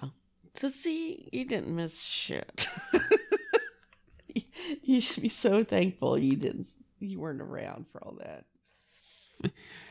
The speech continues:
Speaker 2: It, yeah, like, as a note about not talking, like, again, I didn't know what you <laughs> were going through.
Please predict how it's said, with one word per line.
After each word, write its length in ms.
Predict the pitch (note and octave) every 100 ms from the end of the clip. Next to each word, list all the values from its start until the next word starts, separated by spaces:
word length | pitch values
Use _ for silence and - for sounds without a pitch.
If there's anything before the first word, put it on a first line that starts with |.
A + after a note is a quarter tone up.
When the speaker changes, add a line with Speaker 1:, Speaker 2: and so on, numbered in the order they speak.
| -
Speaker 2:
It, 500 | F3+ D#3 - G#2 A#3+ A3+ - -
yeah, 260 | E3+ D3 B2
like, 220 | F3+ F#3
as 400 | A#3 G3 A#3 G3+
a 60 | C#3+
note 500 | C3+ A#2+ B2+ E3 -
about 480 | B2+ B2+ A#2+ A#2 - _ _
not 360 | B2 B2 A#2 A2
talking, 380 | A#2 A#2 C#3 D#3
like, 280 | D#3 D3 -
again, 520 | E3+ D3 E3+ E3 C#3+ -
I 120 | C#3
didn't 380 | D3 E3 E3 D3
know 560 | D#3 D3+ D3 C#3 C#3 A2
what 300 | D3 D3+ - _ _
you 240 | D#3+ F3 F3
<laughs> 40 |
were 80 | F#3+
going 560 | C#3+ D#3+ G3+ - G3+ F3+
through. 640 | - E3 D#3 C#3+ A2